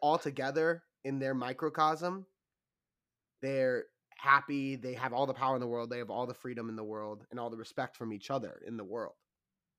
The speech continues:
But as soon as they step out of that bubble, they got less than nothing almost. No respect whatsoever. So I think they're, like, I think that is,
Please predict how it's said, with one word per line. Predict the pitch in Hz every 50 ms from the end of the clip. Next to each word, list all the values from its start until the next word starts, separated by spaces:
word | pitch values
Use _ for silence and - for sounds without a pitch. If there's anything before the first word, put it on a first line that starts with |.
| _ _ _ _ _ _ _ _ _ _ _ _ _
But | - 123
as | 120 -
soon | - - - 143 143 143 143
as | 135 123 113
they | 131 120 117 104 _ _ - -
step | - - - - 131 123 -
out | 117 113 117 113 113
of | 117
that | 113 107 95
bubble, | 107 107 110 98 104 98 101 - _ _ _ _ _ _ _ _ _ _ -
they | 120
got | 117 - - - _ _ _ _ _ _ _ _ _ _ _ _
less | 135 143 139 131 - -
than | - 120 113 104
nothing | 101 - - - - - -
almost. | - - - - - - - - - _ - _ _ _ _ -
No | 127 127 127
respect | 120 117 - - 107 110 - -
whatsoever. | - - - - - - - -
So | - - 156
I | 147
think | 147 196 180 147
they're, | 135 151 151 147 143 - - - - - - _ _ _ _ _ _ -
like, | 135 147 139 - - -
I | 131
think | 131 180 165 135 -
that | 127 123 120 135 139 -
is, | - 135 139 135 131 135 131